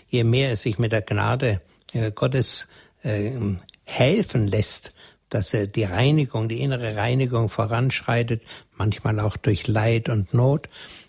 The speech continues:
äh, desto unproblematischer ist dieser Übergang in die andere Welt. Also es ist herrlich, äh, zu wissen,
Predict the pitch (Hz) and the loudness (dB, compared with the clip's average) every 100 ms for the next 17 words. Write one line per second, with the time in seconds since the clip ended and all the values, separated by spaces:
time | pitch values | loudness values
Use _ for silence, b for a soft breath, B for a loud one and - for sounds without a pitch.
0 | - 120 110 135 120 - - 127 117 110 | -4 -2 0 2 0 0 0 2 2 0
1 | b b b _ 185 226 160 - 113 104 | b b b _ 0 2 -2 -4 -4 -4
2 | 98 107 147 - 123 117 107 - 117 - | -4 -6 -4 -4 -2 -2 -2 -2 -2 -2
3 | 113 131 120 110 107 101 101 101 95 104 | -2 0 0 0 0 0 0 0 0 -2
4 | 107 98 85 95 - _ B B B B | -2 -2 -2 -4 -8 _ B B B B
5 | B B 135 113 110 95 120 - 101 120 | B B 2 4 4 2 0 2 0 2
6 | 123 - B B B - 113 - 131 113 | 0 -2 B B B -2 -2 0 2 2
7 | 123 - 123 | 2 2 0